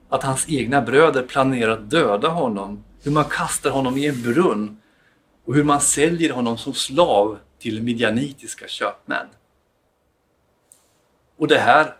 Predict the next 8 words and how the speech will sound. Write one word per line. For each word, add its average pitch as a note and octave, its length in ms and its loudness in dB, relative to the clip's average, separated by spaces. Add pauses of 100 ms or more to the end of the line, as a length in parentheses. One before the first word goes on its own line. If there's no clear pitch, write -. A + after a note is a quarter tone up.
dagens A2 520 -8
text - 540 -12
slutar. - 560 -10 (1300)
Vid C#3+ 220 2
brunnen, B2 420 0 (800)
uppdragen D3+ 840 0 (640)
och F3+ 120 -4
såld G#2+ 400 -4